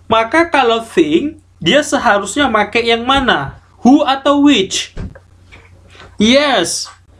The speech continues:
benar, which. Maka, "Sir, kalau saya ganti that dengan which bisa nggak?"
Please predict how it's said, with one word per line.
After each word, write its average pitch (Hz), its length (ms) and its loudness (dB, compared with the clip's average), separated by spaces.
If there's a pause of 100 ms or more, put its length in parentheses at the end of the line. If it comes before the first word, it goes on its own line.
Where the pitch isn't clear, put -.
(160)
benar, 190 400 2
which. 185 640 -2 (560)
Maka, 269 560 0
"Sir, - 560 -2 (320)
kalau 226 240 0
saya 247 400 0
ganti 294 560 0
that 226 240 -4
dengan 240 320 0
which 302 240 2
bisa 247 320 0
nggak?" 143 320 -2